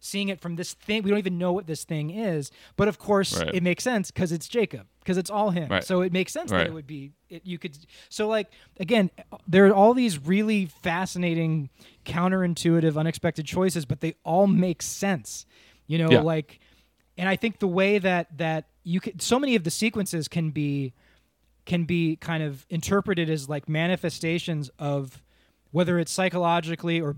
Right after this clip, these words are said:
Speaker 1: or physically what Jacob is experiencing as he's dying. Like that scene, one of the most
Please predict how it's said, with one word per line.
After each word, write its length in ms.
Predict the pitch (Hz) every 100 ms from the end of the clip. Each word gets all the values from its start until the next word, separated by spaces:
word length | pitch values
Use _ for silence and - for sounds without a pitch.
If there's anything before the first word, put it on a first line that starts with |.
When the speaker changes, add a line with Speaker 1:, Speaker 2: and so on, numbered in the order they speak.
| 120 -
Speaker 1:
or 120 | 156
physically 600 | - 233 254 - 165 131
what 180 | 139 139
Jacob 380 | 156 156 160 143
is 140 | 135
experiencing 840 | 143 - 180 190 180 156 151 127 -
as 160 | 147 151
he's 100 | 147
dying. 280 | 170 202
Like 100 | 165
that 160 | 160 147
scene, 400 | - 196 202 175
one 140 | 180
of 60 | 185
the 60 | 175
most 360 | 165 151 -